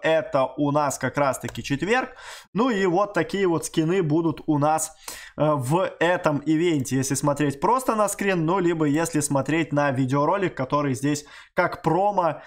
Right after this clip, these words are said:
сделали у нас разработчики, да, то есть это все дело выглядит довольно-таки прикольно, да, это Crusader, э, Р Ф, я так понимаю, с Теслочкой, да, именно эти два новых скина у нас появляются в игре.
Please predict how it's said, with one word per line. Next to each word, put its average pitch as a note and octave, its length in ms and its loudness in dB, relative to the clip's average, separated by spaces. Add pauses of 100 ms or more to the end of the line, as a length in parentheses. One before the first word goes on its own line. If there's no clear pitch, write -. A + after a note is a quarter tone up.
(140)
сделали D#3 520 2
у D3 100 2
нас D3+ 320 0
разработчики, C#3+ 1600 0
да, C3+ 240 0
то C#3 120 -4
есть A2+ 160 -6
это C3 200 -2
все - 180 -4
дело C3+ 480 -2 (340)
выглядит G3 640 0
довольно-таки A#3 560 0
прикольно, B3 640 0
да, F3+ 360 2
это E3 160 -2
Crusader, F3+ 1120 0
э, - 140 0
Р F3 180 2 (200)
Ф, A#3 100 -12
я F3+ 80 2
так D3+ 160 -2
понимаю, D#3 540 0
с F3+ 280 -2
Теслочкой, C#3 920 -2
да, C3+ 220 0
именно D3 640 -2
эти D3 320 0
два C3 380 0
новых C3 320 0
скина C3+ 360 0
у A#2+ 60 -2
нас A#2 160 -6
появляются C3+ 600 0
в C#3+ 120 0
игре. A#3+ 340 0